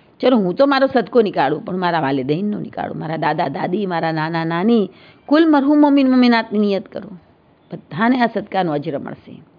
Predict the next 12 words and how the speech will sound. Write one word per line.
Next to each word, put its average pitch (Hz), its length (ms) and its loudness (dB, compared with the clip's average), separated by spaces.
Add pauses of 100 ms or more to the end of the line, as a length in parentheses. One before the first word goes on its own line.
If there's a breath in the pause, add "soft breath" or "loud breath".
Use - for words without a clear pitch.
(580 soft breath)
અને 160 120 -2
એમ 160 180 -2
પણ 180 240 -2
દુનિયામાં 220 560 2
પણ 175 320 -2 (360 soft breath)
આ 180 40 -6
કોઈ 160 220 -2
નાની 147 340 -4
વસ્તુ 202 280 -6
નથી 208 260 -2
અઝીઝાની 165 480 -4
ગ્રામી, 202 440 2